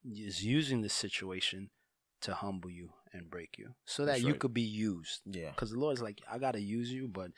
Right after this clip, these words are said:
Speaker 1: I can't use you the way you are right now."
Speaker 3: Definitely.
Speaker 1: Right? And
Speaker 3: Right.
Speaker 1: remember, he just encountered God.
Speaker 3: Mm-hmm.
Speaker 1: Right? All right. So, um,
Speaker 2: So one quick thing. So she ran and told her father.
Speaker 1: So it says Laban got report. What report
Speaker 2: Right.
Speaker 1: you think Laban got?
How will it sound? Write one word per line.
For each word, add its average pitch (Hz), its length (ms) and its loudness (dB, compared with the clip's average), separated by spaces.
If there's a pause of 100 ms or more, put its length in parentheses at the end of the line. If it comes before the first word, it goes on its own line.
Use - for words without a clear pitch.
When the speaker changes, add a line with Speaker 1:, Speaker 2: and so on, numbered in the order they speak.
(260)
Speaker 1:
I 101 40 -6
can't 139 320 6
use 113 400 2
you 98 220 0 (520)
the 104 120 -4
way 113 180 6
you 101 220 2
are 90 200 -4
right 82 220 -10
now." 85 240 -10
Speaker 3:
Definitely. 87 480 -12
Speaker 1:
Right? 113 220 0
And 113 180 0
Speaker 3:
Right. 117 100 2
Speaker 1:
remember, 180 180 10
he 202 180 2
just 202 240 4
encountered 120 600 6
God. 98 400 6 (360)
Speaker 3:
Mm-hmm. 90 240 -6 (880)
Speaker 1:
Right? 135 260 2 (300)
All 95 60 -2
right. 92 220 0
So, 95 340 2
um, 90 360 -6 (120)
Speaker 2:
So - 340 2
one 113 180 6
quick 107 200 0
thing. 98 300 2 (560)
So - 200 4
she 117 200 6
ran 117 440 4 (180)
and 98 160 0
told 104 220 4
her 98 80 0
father. 92 400 0 (760)
Speaker 1:
So - 320 10
it 139 60 8
says 143 240 10
Laban 127 440 8
got 113 260 8
report. 98 440 0
What 135 140 4
report 139 320 6
Speaker 2:
Right. 82 60 2
Speaker 1:
you - 40 -6
think 107 180 -2
Laban 92 280 0
got? 80 180 -6